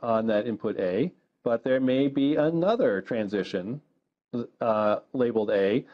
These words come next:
that would take me to a different state. So the automaton might be able to go to one of two different states. And again, there might also be epsilon transitions. And so what happens with non-deterministic automata is that in general, as they proceed through the state graph, as they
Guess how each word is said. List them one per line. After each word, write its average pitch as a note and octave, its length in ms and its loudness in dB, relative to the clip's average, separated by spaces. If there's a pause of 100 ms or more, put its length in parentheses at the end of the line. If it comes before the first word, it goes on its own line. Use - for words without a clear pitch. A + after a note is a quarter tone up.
(120)
that C3 80 -4
would C3+ 100 -2
take C3 140 -2
me B2+ 120 2
to C3 160 0
a B2+ 40 2
different B2+ 300 -4
state. E2 320 -8
So - 100 -4
the G2 120 -2
automaton A#2+ 480 -2
might G#2+ 180 -2
be A#2 80 -2
able G#2 120 2
to G#2+ 60 -2
go G#2 120 0
to G#2+ 60 0
one G2+ 180 0
of G2 80 -2
two A#2 120 -6
different G#2 300 -4
states. G2 460 -6 (420)
And A#2+ 500 -2
again, A#2 300 0
there C#3 80 0
might A2+ 160 2
also G#2+ 260 0
be C3 140 -4
epsilon D#3 400 0
transitions. - 720 -8 (380)
And B2+ 120 -4
so C#3+ 100 0
what C#3+ 140 2
happens F#3 440 -2
with B2+ 280 0
non-deterministic B2 1000 0
automata F2+ 760 -6 (420)
is B2 160 -2
that C3 240 0
in C3 160 0
general, D#3+ 640 0 (260)
as A#2+ 720 0 (640)
they C3+ 260 0
proceed D#3 480 -2
through D3 180 -2
the A#2 100 0
state F3 260 -4
graph, F2+ 320 -2
as G2+ 100 -8
they A2+ 140 -2